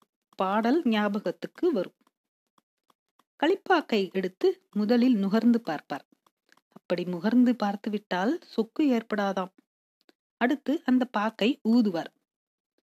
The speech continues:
அதிலுள்ள கண்ணுக்கு தெரியாத பாக்கு புழுக்கள் போக வேண்டாமா? அதுக்காக. ஆரம்பத்தில் மெதுவாக ஆரம்பிக்கும் இந்த முகர்ந்து பார்த்தலும்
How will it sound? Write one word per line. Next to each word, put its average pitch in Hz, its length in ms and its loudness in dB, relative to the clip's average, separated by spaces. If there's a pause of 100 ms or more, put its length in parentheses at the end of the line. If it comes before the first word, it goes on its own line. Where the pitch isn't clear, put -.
(160)
அதிலுள்ள 320 480 2
கண்ணுக்கு 285 500 2
தெரியாத 247 560 2
பாக்கு 220 400 -2
புழுக்கள் 214 420 -4
போக 202 260 -2
வேண்டாமா? 214 440 0 (640)
அதுக்காக. 160 380 -6 (920)
ஆரம்பத்தில் 269 640 0
மெதுவாக 247 640 2
ஆரம்பிக்கும் 226 720 0
இந்த 196 220 -2
முகர்ந்து 220 440 4
பார்த்தலும் 202 640 -2